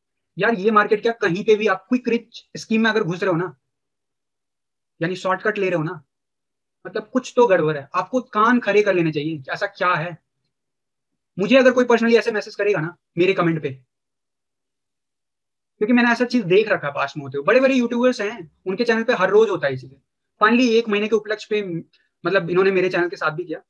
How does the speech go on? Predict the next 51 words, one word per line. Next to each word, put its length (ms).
नौ 180
दिन 140
इंतजार 300
किया 140
था 140
या 140
फिर 160
नौ 140
दिन 120
से 100
कर 160
रहे 140
थे, 80
I 80
don't 340
know 200
exactly, 320
क्योंकि 180
मुझे 320
मेरी 140
knowledge 240
में 100
आ 100
जाए 200
और 60
जैसे 240
ही 40
आया 140
मैंने 220
Telegram 280
में 100
डाला 180
और 80
Telegram 320
में 100
बहुत 200
लोगों 140
के 120
मैसेज 280
आए 160
कि, 80
"Sir 240
मैं 180
बच 180
गया, 160
मैं 260
send 260
ही 80
करने 160
वाला 160
था।" 120